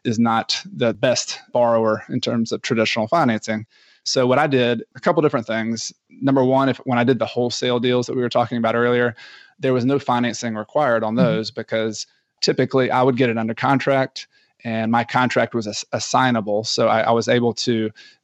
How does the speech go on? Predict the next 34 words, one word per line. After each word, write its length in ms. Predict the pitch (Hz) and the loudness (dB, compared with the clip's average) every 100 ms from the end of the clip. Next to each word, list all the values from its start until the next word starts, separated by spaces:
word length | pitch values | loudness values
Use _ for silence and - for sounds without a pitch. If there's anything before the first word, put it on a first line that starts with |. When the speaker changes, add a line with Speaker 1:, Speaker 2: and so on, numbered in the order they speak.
| - | -8
Speaker 1:
basically 400 | 131 127 135 123 | -2 0 0 -2
sell 400 | 113 - 135 135 | -4 -2 0 2
my 180 | 120 113 | 2 0
contract 840 | 107 113 117 113 113 107 - - - _ _ | 0 -2 -2 -2 0 0 -2 -8 -12 _ _
to 440 | - 139 127 113 110 | -2 2 2 0 -2
that 160 | 135 117 | 0 0
other 180 | 113 110 | 0 -2
investor. 460 | 107 101 98 - | -2 -2 -2 -6
And 140 | 107 110 | -8 -4
so 180 | 131 117 | -2 -2
if, 160 | 113 | -2
let's 160 | 131 123 | -2 0
say 140 | 131 | 2
they 140 | 117 113 | 2 2
paid 220 | 117 117 | 0 0
me 120 | 113 | 0
five 260 | - 113 110 | 0 0 2
thousand 340 | 117 107 110 | 0 0 0
bucks 320 | 110 107 - | 0 0 -4
because 580 | - 110 113 110 107 - - - _ _ - | -8 -2 0 0 -2 -8 -12 -20 _ _ -2
paying 300 | 123 120 117 | 0 2 2
my 160 | 127 | 2
price 340 | - 131 123 - | 2 2 0 0
plus 200 | 123 - | -2 0
five 200 | 127 117 | 0 2
thousand 260 | 117 107 | -2 0
bucks 220 | 117 113 | -2 -2
was 100 | 113 | -4
a 60 | 110 | -6
good 180 | 98 110 | -4 -2
deal 200 | 117 110 | 0 0
for 140 | 107 | -2
them. 220 | 98 101 | -2 0
Speaker 2:
Mm-hmm. 80 | 175 | 0